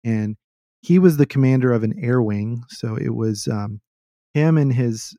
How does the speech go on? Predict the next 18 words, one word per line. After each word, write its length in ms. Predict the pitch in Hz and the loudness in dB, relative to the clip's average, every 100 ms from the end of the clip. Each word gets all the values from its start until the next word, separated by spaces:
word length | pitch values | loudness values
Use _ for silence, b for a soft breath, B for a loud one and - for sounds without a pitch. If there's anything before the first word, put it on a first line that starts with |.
| - | -18
uh, 300 | 107 101 101 104 | -14 -12 -12 -4
weapons 360 | 127 139 143 | -2 0 0
officer 560 | 135 135 139 131 135 131 | 2 0 -2 -2 -2 -2
and 180 | - 104 | -2 -4
another 380 | 101 120 131 127 | -2 0 0 0
pilot 440 | - 123 123 120 | 0 0 0 -2
and 140 | 123 | -6
her 180 | 101 135 | -6 -2
weapons 340 | 131 120 113 113 | 0 0 -2 -2
officer 520 | 104 117 - 110 104 117 | -4 -6 -8 -8 -8 -2
went 260 | 135 170 | 0 0
out 320 | 196 151 147 - | -2 -4 -4 -6
to 120 | 123 | -4
investigate 640 | 110 117 139 - 104 104 | -2 -2 -2 -4 -6 -6
one 140 | - 113 | -6 -6
of 80 | 107 | -6
these 160 | 107 | -6
objects. 560 | 117 127 - - - | -6 -6 -8 -14 -18